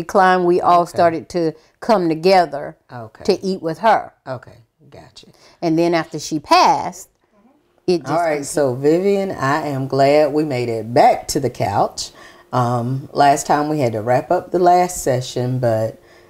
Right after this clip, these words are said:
Speaker 2: now we're back here again together. And so we're gonna continue this journey with you.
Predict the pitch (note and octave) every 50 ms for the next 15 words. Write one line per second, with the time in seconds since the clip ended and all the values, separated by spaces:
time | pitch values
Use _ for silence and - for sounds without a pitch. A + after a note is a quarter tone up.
0 | _ _ - - A#2 C3 C3 C3 B2+ B2+ C3+ C3+ C3+ B2+ B2 B2 B2 B2+ B2+ -
1 | - - D3+ B2+ B2 B2 B2+ B2+ B2+ C3 - _ - C3 B2 B2 C3 B2 B2 A#2+
2 | A#2+ A#2+ B2 A#2+ A#2+ A#2+ - B2+ A#2 B2 A#2 A#2 A#2+ A2+ G#2+ A2+ G#2 G#2+ A2 A2+
3 | - - - - - _ _ - A2 A2+ A2 - A#2 A2+ A2+ A#2+ B2 A#2 B2 A#2+
4 | A#2 A#2+ B2 - - C3 A2+ A2+ - - - F#3 E3+ D#3 B2+ A2 G2 - - D#3
5 | D#3+ _ _ _ _ _ _ _ _ - A2+ B2+ B2+ B2 B2+ B2+ B2+ B2+ C3+ B2+
6 | B2 B2 A#2+ A#2 A#2 A2+ A2 A2 A2+ A2 G#2+ - - - A#2 A2 - - - E3